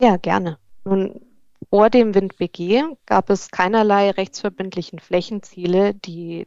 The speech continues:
den Ländern durch den Bundesgesetzgeber vorgegeben wurden. Zwar haben die Länder natürlich davor eigene Regelungen geschaffen und zum Beispiel in Raumordnungs- und Flächennutzungsplänen Flächen für die Windenergie ausgewiesen.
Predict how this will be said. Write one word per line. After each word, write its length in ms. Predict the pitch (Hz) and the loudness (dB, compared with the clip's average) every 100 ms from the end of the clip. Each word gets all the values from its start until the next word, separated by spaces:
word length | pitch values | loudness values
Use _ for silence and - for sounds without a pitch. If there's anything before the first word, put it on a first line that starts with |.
| - | -10
den 100 | 175 | -2
Ländern 520 | 170 175 190 190 190 | 2 4 4 2 0
durch 220 | 180 170 | 0 2
den 160 | 185 170 | -2 2
Bundesgesetzgeber 960 | 180 175 - 170 175 170 - 175 170 | 2 0 -6 0 2 2 -2 0 0
vorgegeben 640 | 160 175 156 160 156 151 147 | 0 -2 -2 -8 -14 -18 -16
wurden. 320 | 147 147 - _ - | -16 -16 -20 _ -16
Zwar 220 | - 190 175 | -2 2 4
haben 100 | 196 | 6
die 100 | 190 | 6
Länder 320 | 180 196 208 | 6 4 4
natürlich 680 | 196 185 196 185 175 - - | 2 0 -2 -4 -4 -8 -14
davor 440 | - 165 - 165 - | -8 -8 -2 0 2
eigene 320 | 165 202 220 | 0 -2 0
Regelungen 540 | 233 220 233 226 226 | 0 0 0 0 0
geschaffen 640 | 226 214 220 220 - 247 233 | -4 0 0 0 -2 -12 -14
und 260 | - 180 | -18 -20
zum 140 | - 175 | -20 0
Beispiel 420 | 180 180 - 185 | 2 2 -2 -2
in 140 | 170 | -2
Raumordnungs- 720 | 170 170 170 175 - 214 214 208 | 0 0 2 -2 0 -6 -6 -10
und 100 | 196 | -6
Flächennutzungsplänen 1400 | 185 170 175 175 175 - 233 226 - 214 202 202 208 - | -6 -6 -8 -12 -16 -16 -18 -18 -4 2 4 2 -2 -8
Flächen 400 | - 175 202 180 | 0 0 0 -8
für 140 | 185 | -4
die 180 | 180 165 | -2 -2
Windenergie 580 | 180 - 175 165 170 - | -2 -2 -4 -6 -8 -10
ausgewiesen. 920 | 165 175 - 220 208 226 233 269 | -8 -10 -8 -6 0 2 2 -2